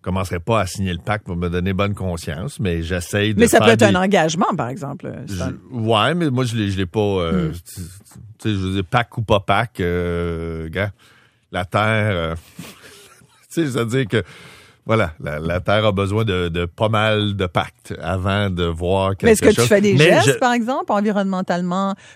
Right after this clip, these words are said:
Speaker 2: plus écologiques aujourd'hui que tu l'aurais fait il y a cinq ans ? Est-ce que tu as une conscience qui s'est comme un peu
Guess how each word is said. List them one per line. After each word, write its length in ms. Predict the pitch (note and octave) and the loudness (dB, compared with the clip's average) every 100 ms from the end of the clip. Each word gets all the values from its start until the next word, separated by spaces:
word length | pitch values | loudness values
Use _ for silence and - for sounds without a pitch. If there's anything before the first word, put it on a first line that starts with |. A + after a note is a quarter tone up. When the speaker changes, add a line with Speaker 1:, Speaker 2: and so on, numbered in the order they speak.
| - | -8
Speaker 2:
plus 300 | - G3+ F#3+ | 0 2 2
écologiques 760 | G#3 B3+ G#3 F#3 F3+ F#3+ G3+ | 0 2 2 0 -2 -4 -4
aujourd'hui 480 | F#3+ F3 D#3+ E3 A#3 | -2 0 -2 -2 -2
que 60 | - | 0
tu 80 | |
l'aurais 280 | E3 D3+ D3+ | 2 0 -2
fait 100 | D#3+ | -4
il 60 | G3 | -4
y 40 | |
a 60 | D#3+ | -4
cinq 320 | - D#3 C3+ | -6 -8 -6
ans ? 140 | G3 | -6
Est-ce 80 | G#3 | -4
que 80 | - | -6
tu 80 | E3 | -6
as 40 | |
une 120 | E3 | -6
conscience 460 | E3 E3 D#3 G3+ G#3 | -6 -8 -6 -6 -6
qui 100 | - | -8
s'est 100 | F3+ | -10
comme 160 | E3+ E3+ | -6 -6
un 160 | E3 | -6
peu 240 | D#3+ G#3 | -4 -4